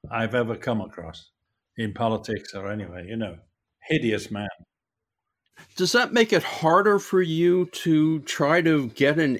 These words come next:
Speaker 2: image compared to somebody like Nixon?
Speaker 1: Not Nixon. No, I quite, quite enjoyed drawing Nixon. Trump is,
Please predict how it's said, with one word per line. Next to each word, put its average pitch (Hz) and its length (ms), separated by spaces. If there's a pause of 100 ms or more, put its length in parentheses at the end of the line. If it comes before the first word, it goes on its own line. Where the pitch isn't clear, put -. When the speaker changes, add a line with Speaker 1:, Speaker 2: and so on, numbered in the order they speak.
Speaker 2:
image 147 680
compared 143 480
to 175 80
somebody 170 540
like 156 300
Nixon? 170 460 (360)
Speaker 1:
Not 180 280
Nixon. 180 500
No, 160 100
I 160 100
quite, 196 320 (280)
quite 180 240
enjoyed 156 500
drawing 160 340
Nixon. 113 420 (680)
Trump 180 440
is, 120 200